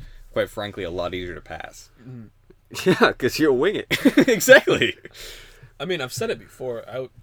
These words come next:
Speaker 2: totally wouldn't mind being a stay-at-home dad. Like,
Speaker 3: Oh, that'd be
Speaker 2: if,
Speaker 3: sweet.
Speaker 2: if my wife's making, like, enough money, right? Like,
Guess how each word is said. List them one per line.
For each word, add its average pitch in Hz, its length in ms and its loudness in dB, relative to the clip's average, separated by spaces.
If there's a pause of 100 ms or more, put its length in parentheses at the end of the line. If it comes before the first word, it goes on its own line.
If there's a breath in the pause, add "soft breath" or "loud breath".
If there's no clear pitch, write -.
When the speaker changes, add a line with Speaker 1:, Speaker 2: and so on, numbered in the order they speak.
Speaker 2:
totally 123 440 -10
wouldn't 113 240 -16
mind 113 200 -18
being 120 140 -16
a 107 60 -18
stay-at-home 107 480 -16
dad. 87 280 -18 (260)
Like, - 220 -20
Speaker 3:
Oh, 120 160 -2
that'd 95 140 -6
be 73 100 -14
Speaker 2:
if, 135 140 -12
Speaker 3:
sweet. 165 160 -10
Speaker 2:
if 139 100 -6
my 185 160 2
wife's 151 320 0
making, 147 520 -8
like, 127 140 -8
enough 123 300 -12
money, 123 320 -16
right? 139 280 -10
Like, - 180 -20